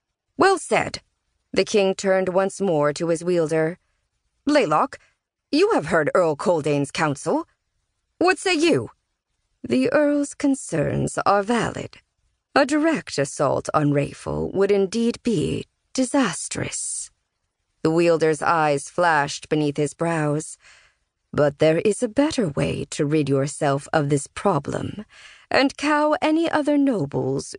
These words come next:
whose loyalties to the crown may have died with your father. Send Blade."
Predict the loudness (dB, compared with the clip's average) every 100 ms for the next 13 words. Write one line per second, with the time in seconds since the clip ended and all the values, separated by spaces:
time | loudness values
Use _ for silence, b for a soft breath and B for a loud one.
0 | -8 -6 -4 -2 0 0 0 -2 -2 -2
1 | -2 -4 -2 -2 -2 -2 0 0 -4 -6
2 | B B B B _ 2 4 2 0 0
3 | 0 0 -2 0 0 0 2 0 0 -2
4 | 0 -2 -4 -8 -12 _ _ _ _ _
5 | _ _ -16 -6 0 4 4 2 -4 _
6 | 4 4 2 -2 -6 -12 -16